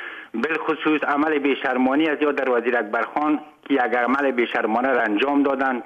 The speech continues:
چند زخمی کشته ماندن، تقبیه می‌کنیم.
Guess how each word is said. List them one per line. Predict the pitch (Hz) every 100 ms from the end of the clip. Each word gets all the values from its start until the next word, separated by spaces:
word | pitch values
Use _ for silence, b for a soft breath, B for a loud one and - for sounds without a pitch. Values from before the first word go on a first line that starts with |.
| -
چند | 135 120 104
زخمی | 110 - 123 120
کشته | 113 - 135
ماندن، | 135 127 127 117
تقبیه | 120 107 101 135
می‌کنیم. | 139 131 135 123